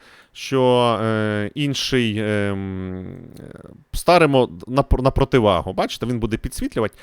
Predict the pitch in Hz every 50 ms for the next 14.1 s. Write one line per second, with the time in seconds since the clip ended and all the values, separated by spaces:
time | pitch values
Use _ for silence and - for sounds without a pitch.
0 | - - - - _ - 147 185 247 262 202 196 214 180 175 156 147 143 139 143
1 | 143 - - 135 123 - - - - 92 87 120 151 151 165 165 165 185 214 214
2 | 208 - - - - - - - _ - - _ _ _ - 117 113 113 113 113
3 | 107 - - 151 143 143 - - - - - 143 131 123 110 110 110 107 104 -
4 | - - 113 110 110 101 - - 98 90 101 95 87 - - - - - 110 104
5 | 90 90 - 120 101 95 98 95 - 208 277 349 330 311 254 - 196 190 190 175
6 | - 143 - - 117 110 113 101 101 104 113 113 110 - - 107 104 101 101 98
7 | 98 90 95 95 92 92 87 - - - - - - _ _ - 302 - - 233
8 | - - - - 185 - - - 196 - 208 175 127 117 95 95 104 - - 151
9 | 165 156 - - 147 - - - 120 117 95 - - 101 95 92 90 92 113 110
10 | 101 - - 104 90 - - - - - - 98 98 113 120 117 - - 107 -
11 | - - 202 196 - - - 117 - - 107 113 113 131 131 - - - 156 147
12 | 131 113 98 107 120 113 113 110 104 - 107 - 123 110 92 107 98 - - -
13 | 101 92 85 - - 80 90 104 - - 78 - - 92 90 82 80 - - -
14 | - -